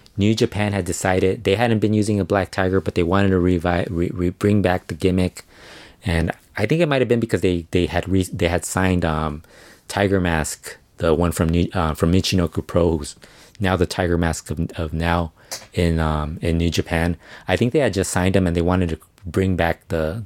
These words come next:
uh, uh, the character Black Tiger, and they gave it to Rocky Romero. So then, um, so then they, I guess they must have told C M L they can't use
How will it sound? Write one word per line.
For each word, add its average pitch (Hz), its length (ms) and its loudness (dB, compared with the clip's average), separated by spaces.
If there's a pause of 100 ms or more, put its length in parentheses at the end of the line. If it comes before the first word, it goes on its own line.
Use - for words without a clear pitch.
(120)
uh, 90 220 -4
uh, 104 80 0
the 78 480 -2
character 120 360 0
Black 82 240 -2
Tiger, 80 400 -2 (440)
and 95 100 2
they 87 80 4
gave 101 180 0
it 92 100 2
to 95 120 2
Rocky 92 380 0
Romero. 85 600 2 (1080)
So 101 300 2
then, 92 340 2 (540)
um, 80 560 0 (720)
so - 180 -2
then 98 160 4
they, 98 440 4 (920)
I 101 80 2
guess 95 160 4
they - 240 -2
must 92 160 0
have 90 100 2
told 92 240 0
C - 120 0
M 90 100 2
L 87 140 2
they 82 100 2
can't 90 320 -2
use 90 500 0